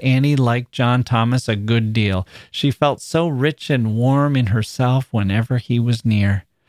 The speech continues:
And John Thomas really liked Annie more than usual. The soft, melting way in which she could flow into a fellow,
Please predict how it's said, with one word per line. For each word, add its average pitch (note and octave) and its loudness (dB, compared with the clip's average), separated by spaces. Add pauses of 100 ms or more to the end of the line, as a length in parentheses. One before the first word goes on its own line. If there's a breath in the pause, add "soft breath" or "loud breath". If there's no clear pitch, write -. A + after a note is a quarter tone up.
(200 loud breath)
And C3+ 2
John C3 2
Thomas D3 0
really D#3+ 2
liked D3+ 0
Annie B2 0
more D3 4
than B2+ 2
usual. A2 0 (520 soft breath)
The B2 2
soft, C3+ 0
melting B2+ 0
way A#2+ 2
in A#2 2
which A#2 0
she - -6
could A#2 -2
flow C#3+ 0
into C#3 0
a G2+ 0
fellow, G2 -2